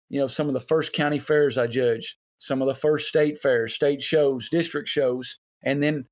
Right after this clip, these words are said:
the first couple national shows. And every one of 'em, I feel like,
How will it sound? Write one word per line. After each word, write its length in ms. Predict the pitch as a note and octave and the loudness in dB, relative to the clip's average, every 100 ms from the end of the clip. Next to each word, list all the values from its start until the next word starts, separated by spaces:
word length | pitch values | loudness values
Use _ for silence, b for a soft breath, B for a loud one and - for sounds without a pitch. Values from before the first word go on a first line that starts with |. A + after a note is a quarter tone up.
| _ - | _ -6
the 80 | |
first 340 | C3 D3+ D3+ - | 0 0 2 0
couple 220 | D3+ D3 | 0 2
national 500 | C#3+ D#3 F3+ C3 A#2+ | 4 4 2 0 -4
shows. 520 | - C3+ A#2+ A#2+ - - _ _ - | 0 2 2 -2 -6 -10 _ _ -6
And 140 | C3+ D3 | -4 0
every 300 | F#3 F3+ D3+ | 2 2 2
one 300 | C#3+ E3 D#3+ | 2 4 4
of 140 | B2+ | 2
'em, 140 | C3 - | -2 -2
I 140 | D3 F#3 | -2 0
feel 300 | D3+ C#3+ C3+ | 0 0 4
like, 260 | C3+ C3 | 2 0